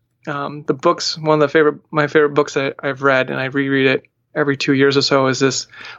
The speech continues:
book called Squat Every Day. And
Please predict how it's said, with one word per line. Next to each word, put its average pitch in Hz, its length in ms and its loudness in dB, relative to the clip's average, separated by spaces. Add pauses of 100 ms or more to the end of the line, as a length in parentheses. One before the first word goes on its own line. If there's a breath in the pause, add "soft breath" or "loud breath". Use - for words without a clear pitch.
book 170 180 0
called 147 220 2
Squat 143 360 2
Every 127 220 -8
Day. 135 240 -6 (640 loud breath)
And 143 440 2